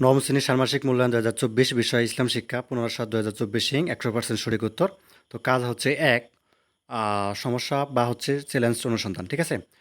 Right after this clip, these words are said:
তো আমি যা খুঁজে পেলাম, আমি কী কী সু-, আহ, সমস্যাগুলো খুঁজে পেয়েছি আমার এলাকায়, সেগুলো হচ্ছে মাদকাসক্তি, দুই, বাল্যবিবাহ, তিন, সন্ত্রাস,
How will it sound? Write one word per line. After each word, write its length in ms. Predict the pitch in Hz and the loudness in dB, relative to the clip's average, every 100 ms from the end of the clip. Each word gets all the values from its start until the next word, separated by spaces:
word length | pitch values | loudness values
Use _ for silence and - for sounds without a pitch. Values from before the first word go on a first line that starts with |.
| _ _ _ _ | _ _ _ _
তো 100 | 123 | -6
আমি 300 | 123 127 139 | -2 0 2
যা 120 | 135 | 2
খুঁজে 240 | 131 135 131 | 0 0 2
পেলাম, 200 | 104 95 | 2 0
আমি 140 | 120 | -2
কী 120 | 139 | -2
কী 100 | 131 | -4
সু-, 200 | 135 - | -6 -6
আহ, 260 | 143 131 127 | -2 0 0
সমস্যাগুলো 520 | - 131 - 127 131 | 0 -2 0 2 2
খুঁজে 260 | - 139 135 | 2 -2 2
পেয়েছি 320 | 120 117 - | 2 2 -2
আমার 200 | 117 110 - 117 | 0 -2 -4 -6
এলাকায়, 320 | 117 110 117 170 - _ | -6 -2 -2 -4 -8 _
সেগুলো 220 | - 120 | -2 0
হচ্ছে 180 | 123 131 | 2 2
মাদকাসক্তি, 600 | 120 120 120 135 - 151 - _ _ 117 | 2 2 0 -2 0 0 0 _ _ 0
দুই, 300 | 123 120 151 | 2 2 2
বাল্যবিবাহ, 640 | 117 113 113 110 107 127 - | 2 4 2 2 0 -4 -6
তিন, 260 | 139 117 117 | -4 -4 -6
সন্ত্রাস, 520 | - 120 113 131 - | -4 -4 0 0 -2